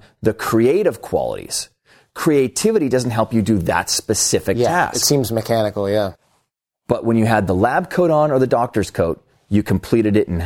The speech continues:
Speaker 1: less than half the time, and you made less than half the mistakes.
Speaker 2: Oh, that's so interesting. So just
Speaker 1: Why?
Speaker 2: by
Speaker 1: Because
Speaker 2: wearing the coat,
Speaker 1: yeah,
Speaker 2: we take
Speaker 1: be-
Speaker 2: on the qualities of the people that we imagine, that we stereotype.
Speaker 1: Yeah, 'cause lab coat
Speaker 2: That's
Speaker 1: or
Speaker 2: incredible.
Speaker 1: doctor's coat is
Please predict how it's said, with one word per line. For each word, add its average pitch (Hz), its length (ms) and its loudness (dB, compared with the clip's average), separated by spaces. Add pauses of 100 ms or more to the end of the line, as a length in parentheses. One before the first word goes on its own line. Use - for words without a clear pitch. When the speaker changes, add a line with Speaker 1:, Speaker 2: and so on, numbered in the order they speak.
(100)
Speaker 1:
less 95 220 -2
than 90 120 -6
half 117 280 -2
the 123 60 -6
time, 127 340 0
and 110 100 2
you 104 80 2
made 98 140 2
less 95 220 0
than 101 120 -4
half 90 280 -4
the 98 80 -4
mistakes. 90 420 -4
Speaker 2:
Oh, - 20 -2
that's 131 240 0
so 139 320 0
interesting. 120 480 -4
So 139 200 0
just 101 160 2
Speaker 1:
Why? 117 240 2
Speaker 2:
by 165 100 2
Speaker 1:
Because 131 220 0
Speaker 2:
wearing 127 140 -2
the 117 60 -4
coat, 117 360 0
Speaker 1:
yeah, 101 140 2
Speaker 2:
we 98 40 2
take 123 180 2
Speaker 1:
be- 123 60 0
Speaker 2:
on 113 60 -2
the 110 80 -4
qualities 110 440 0
of 113 60 -4
the 110 80 -6
people 123 300 -2
that 117 140 0
we 120 120 2
imagine, 113 400 -4
that 123 140 0
we 131 80 -2
stereotype. 123 840 0
Speaker 1:
Yeah, 123 240 0 (180)
'cause 101 280 -2
lab 87 320 0
coat 113 300 0
Speaker 2:
That's 101 120 -4
Speaker 1:
or 98 80 2
Speaker 2:
incredible. 101 180 0
Speaker 1:
doctor's 123 220 -4
coat 87 220 -2
is 85 200 -4